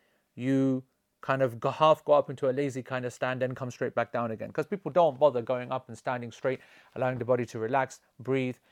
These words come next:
رَبَّنَا وَلَكَ الْحَمْدُ حَمْدًا كَثِيرًا طَيِّبًا مُبَارَكًا فِيهِ مِلْءَ السَّمَاوَاتِ وَمِلْءَ الْأَرْضِ. Yani doing all the adhkar and the dua that should be done at that moment.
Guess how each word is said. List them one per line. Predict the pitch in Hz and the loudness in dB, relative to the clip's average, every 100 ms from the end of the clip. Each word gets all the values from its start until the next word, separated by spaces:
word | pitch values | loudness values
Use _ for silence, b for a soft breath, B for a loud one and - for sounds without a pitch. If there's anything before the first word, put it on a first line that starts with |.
| b b | b b
رَبَّنَا | 127 120 131 127 117 | -2 0 0 0 0
وَلَكَ | 117 113 | -4 -2
الْحَمْدُ | 135 131 127 _ _ - | -2 -4 -10 _ _ -2
حَمْدًا | 131 127 120 | -2 0 -6
كَثِيرًا | 120 - 127 123 123 | -8 -6 -6 -6 -6
طَيِّبًا | 131 127 123 | -6 -6 -8
مُبَارَكًا | 120 127 117 117 113 | -4 -2 -2 -6 -8
فِيهِ | 135 135 b b 123 | -6 -8 b b -4
مِلْءَ | 113 | -4
السَّمَاوَاتِ | - 131 131 131 127 | -4 -4 -2 -2 -2
وَمِلْءَ | 127 127 113 | -6 -4 -2
الْأَرْضِ. | 117 139 - B - | 0 -2 -2 B -6
Yani | 135 127 | -4 0
doing | 139 135 | -2 0
all | 131 | -2
the | 127 120 | -2 -2
adhkar | 120 - 135 135 135 | -4 -4 0 2 2
and | 127 | -2
the | |
dua | 120 123 131 131 | -2 0 2 2
that | 123 | -2
should | - 120 | -4 -8
be | 120 | -8
done | 113 139 135 | -2 -2 -2
at | 120 117 | -6 -4
that | 117 | -4
moment. | 120 139 123 | -2 -4 -4